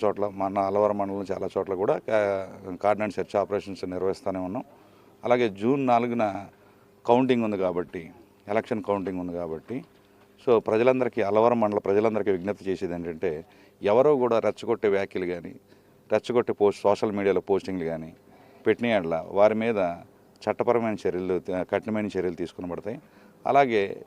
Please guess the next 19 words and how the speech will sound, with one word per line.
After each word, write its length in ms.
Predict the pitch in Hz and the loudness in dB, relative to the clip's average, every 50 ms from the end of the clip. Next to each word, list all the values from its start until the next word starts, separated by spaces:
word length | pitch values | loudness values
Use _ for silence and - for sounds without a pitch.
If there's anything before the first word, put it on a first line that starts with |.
| - 98 90 | -18 -10 -4
ఎలక్షన్ 400 | 98 101 107 - - 127 117 110 | 0 0 0 2 0 0 0 2
రో-, 180 | 104 101 101 92 | 2 2 0 2
కౌంటింగ్ 420 | - 101 101 98 87 101 98 95 | 0 -2 -2 0 -2 -2 -2 0
రోజున 360 | 92 90 85 85 82 82 82 - - - | 2 2 2 0 -2 -6 -6 -8 -6 -4
ఎవరు 260 | 92 95 98 113 123 | -2 0 2 4 4
కూడా 340 | 120 101 95 87 82 80 76 - - - _ _ _ _ _ _ _ _ _ _ _ 104 | 4 4 4 2 2 0 -4 -8 -16 -20 _ _ _ _ _ _ _ _ _ _ _ 2
only 220 | 117 131 135 123 | 4 4 4 4
ఏజెంట్లు 480 | 104 104 110 123 117 123 120 107 113 104 | 4 4 4 4 4 2 0 -2 -2 0
తప్ప 260 | - 98 - - 98 | 0 -2 0 0 -4
మిగిలిన 440 | - - 98 104 101 107 120 117 110 | -4 -2 -4 -4 -2 0 0 0 0
ఎవరు 280 | 98 98 98 98 101 | 0 0 2 2 2
కూడా 300 | 98 95 90 87 85 82 95 95 | 2 0 0 -2 -6 -8 -6 -8
ఆ 60 | 92 | -8
కౌంటింగ్ 480 | 85 - 104 104 110 104 117 110 104 98 | 0 2 2 2 4 2 0 -2 0 0
ఏరియా 300 | 98 95 95 92 95 92 | 2 2 2 0 0 -2
పరిసర 280 | - 95 90 85 104 | -2 -6 -4 -4 -6
ప్రాంతాలకు 440 | 90 - 98 92 87 87 85 82 90 | -4 -2 -2 -2 -2 -4 -4 -4 -2
రాకూడదని 500 | 87 90 90 87 90 90 87 87 87 78 | 0 0 0 0 0 0 0 -2 -2 -4
చెప్పేసి 460 | 82 - - 87 82 - 82 76 67 | -6 -6 -6 -8 -8 -8 -12 -14 -14